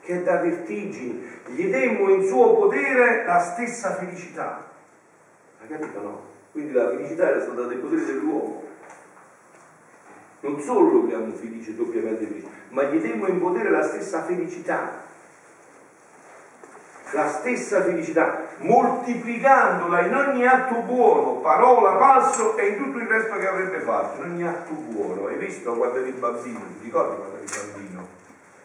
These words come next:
E facevi la marachella, la cosa brutta, la notte non riuscivi a dormire bene, poi avevi sempre paura che ti scoprivano, invece se facevi una cosa buona eri felicissimo, eh? Eri contentissimo. Eh? Sta qua, ho fatto, capito? Il fatto sta qua.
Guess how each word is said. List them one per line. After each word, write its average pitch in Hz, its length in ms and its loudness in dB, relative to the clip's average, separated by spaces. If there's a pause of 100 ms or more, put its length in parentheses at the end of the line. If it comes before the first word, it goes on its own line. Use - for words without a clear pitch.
E - 80 -10
facevi - 520 0
la 113 140 0
marachella, 110 720 -4
la 98 100 -4
cosa 104 300 -8
brutta, 101 340 -12
la 104 60 -8
notte 113 220 -8
non 107 120 -12
riuscivi 104 320 -14
a - 20 -10
dormire 110 380 -12
bene, 101 300 -6
poi 104 140 -8
avevi 110 200 -8
sempre 107 280 -12
paura 107 280 -10
che 107 160 -10
ti 110 100 -16
scoprivano, 104 720 -12 (280)
invece 127 240 -10
se 113 80 -12
facevi 117 220 -12
una 113 100 -8
cosa 110 320 -8
buona 107 240 -8
eri 104 140 -10
felicissimo, 104 760 -20 (220)
eh? 127 480 -8
Eri 113 220 -8
contentissimo. 104 960 -14 (180)
Eh? 151 140 -16 (200)
Sta - 120 -10
qua, - 240 -12
ho - 180 -8
fatto, - 360 -12
capito? - 260 -16 (720)
Il - 340 -16 (440)
fatto - 320 -8
sta - 180 -12
qua. - 500 -6